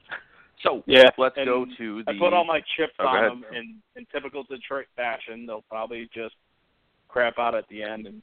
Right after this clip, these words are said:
Speaker 2: just, you know, torture their fan base some more. But, I mean, I don't know. I just,
Speaker 1: Yeah.
Speaker 2: I got a feeling about Stafford,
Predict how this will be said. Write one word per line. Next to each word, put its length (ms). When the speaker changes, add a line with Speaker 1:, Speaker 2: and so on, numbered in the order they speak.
Speaker 2:
just, 120
you 80
know, 80
torture 320
their 160
fan 240
base 220
some 100
more. 220
But, 260
I 60
mean, 260
I 140
don't 80
know. 120
I 160
just, 180
Speaker 1:
Yeah. 80
Speaker 2:
I 60
got 140
a 40
feeling 240
about 240
Stafford, 560